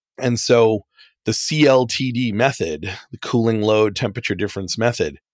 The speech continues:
is to adjust what is essentially the temperature difference part of it. And so if you have that big old heavy wall in Phoenix, Arizona,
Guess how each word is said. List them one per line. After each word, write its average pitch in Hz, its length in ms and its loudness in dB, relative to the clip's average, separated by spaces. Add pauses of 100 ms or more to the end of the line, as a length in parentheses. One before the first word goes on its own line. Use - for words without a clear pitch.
(440)
is 101 460 -2 (120)
to 110 180 -2
adjust 127 640 0 (460)
what 110 200 2
is 104 140 0
essentially 247 800 -2 (360)
the 127 80 0
temperature 113 440 0
difference - 560 -10 (640)
part 90 200 2
of 78 80 -10
it. - 100 -12 (460)
And 104 80 -6
so 110 80 0
if 104 100 -2
you 156 120 2
have 180 260 2
that 151 160 4 (300)
big 147 280 4
old 127 240 4
heavy 120 240 4
wall 107 580 2 (100)
in 92 220 -6
Phoenix, 113 340 0
Arizona, 98 600 0